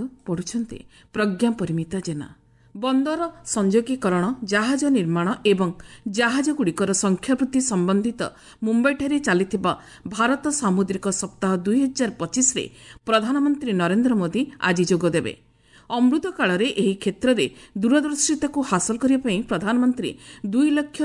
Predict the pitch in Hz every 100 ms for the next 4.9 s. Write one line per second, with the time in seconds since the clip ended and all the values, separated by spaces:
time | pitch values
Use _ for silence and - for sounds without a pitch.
0 | 294 226 190 233 240 247 254 247 180 190
1 | 233 240 240 196 170 180 190 254 - -
2 | 233 220 269 285 294 277 269 214 185 185
3 | 202 220 254 254 226 170 185 170 - -
4 | - 190 190 226 233 185 185 165 110